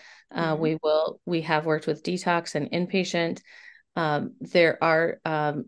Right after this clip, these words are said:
Speaker 1: some churches that really help us out, um, with their spiritual component. We are
Speaker 2: Mm-hmm.
Speaker 1: really connected at the Alano clubs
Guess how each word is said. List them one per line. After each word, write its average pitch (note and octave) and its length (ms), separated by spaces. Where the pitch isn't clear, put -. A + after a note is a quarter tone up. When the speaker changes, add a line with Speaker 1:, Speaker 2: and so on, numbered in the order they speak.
Speaker 1:
some D#3 260
churches G3+ 520
that E3+ 480
really F3 320
help E3+ 320
us D#3+ 160
out, E3 460
um, D3+ 540
with E3 400
their D3 180
spiritual D#3+ 600
component. D#3+ 640
We E3+ 160
are E3 60
Speaker 2:
Mm-hmm. D#3+ 100
Speaker 1:
really F3 200
connected E3+ 440
at D3+ 140
the - 140
Alano G3 420
clubs F3+ 600